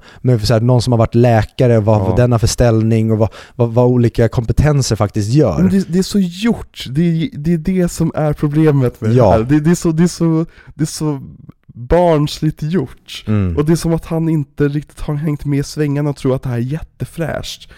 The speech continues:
Speaker 2: Alltså,
Speaker 1: Mm.
Speaker 2: om jag hade suttit skrivit på den här filmen när White Lotus kommer ut tjugo tjugo, de skulle precis börja med inspelningen, jag hade ju skrotat manuset.
Speaker 1: Jag med.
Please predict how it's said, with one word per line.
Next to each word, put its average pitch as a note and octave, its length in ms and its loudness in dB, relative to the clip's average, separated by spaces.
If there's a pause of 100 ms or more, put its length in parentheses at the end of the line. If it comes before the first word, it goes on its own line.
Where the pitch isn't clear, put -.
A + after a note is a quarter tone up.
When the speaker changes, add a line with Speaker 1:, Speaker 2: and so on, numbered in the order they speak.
(120)
Speaker 2:
Alltså, D3 160 2
Speaker 1:
Mm. - 140 -2
Speaker 2:
om D3 160 2
jag F#3+ 340 2 (100)
hade C3 260 -4
suttit - 220 -10
skrivit C3 380 -6
på D3 80 -4
den C3+ 120 -4
här E3 120 -6
filmen F2+ 460 -4 (300)
när G#2+ 280 2
White G#2 180 -2
Lotus D3 380 -2
kommer A#2+ 260 -4
ut - 440 -8 (360)
tjugo G2+ 400 -6
tjugo, D2+ 420 -6 (280)
de C3 120 -2
skulle D#3+ 180 0
precis D3 480 -2
börja A2+ 240 2
med G#2 120 0
inspelningen, F#2+ 540 -4 (320)
jag F#2 80 -2
hade G2 100 2
ju C3+ 40 2
skrotat C#3+ 440 -2
manuset. - 600 -6 (840)
Speaker 1:
Jag C#3+ 160 2
med. D#3 120 0